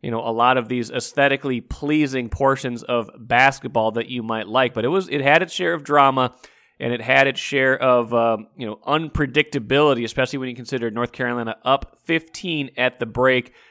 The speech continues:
and then Kansas ends up coming back to win. Tough one for North Carolina in the, in the very end, but, uh, you know, quite a, uh, quite a finish to the season. And, uh,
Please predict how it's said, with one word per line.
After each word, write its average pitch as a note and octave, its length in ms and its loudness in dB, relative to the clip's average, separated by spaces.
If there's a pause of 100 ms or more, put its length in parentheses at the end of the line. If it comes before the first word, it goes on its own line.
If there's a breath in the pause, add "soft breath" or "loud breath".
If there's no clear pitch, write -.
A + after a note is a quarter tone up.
(140 soft breath)
and A#2 140 -6
then A2+ 100 -4
Kansas B2+ 500 -4
ends B2 280 -6
up B2 180 -2
coming B2 460 -4
back A#2+ 360 0
to B2+ 120 -4
win. A2+ 320 -4
Tough C3+ 340 0
one C#3 240 0
for C3+ 480 0 (320 loud breath)
North B2+ 300 0
Carolina B2 580 4
in B2+ 220 -2
the, B2 100 -2
in B2 160 -6
the A#2 80 -4
very A#2+ 480 2
end, C3 340 0
but, A#2 240 -2
uh, A2+ 200 2
you A2+ 80 -8
know, G#2+ 80 -6
quite C#3+ 400 2
a, C3+ 180 4
uh, A#2+ 100 6 (540 soft breath)
quite E3+ 240 6
a F3+ 60 0
finish F3 540 0
to E3+ 280 6
the C3+ 180 -4
season. D3+ 720 0
And, B2+ 360 0
uh, A#2 220 4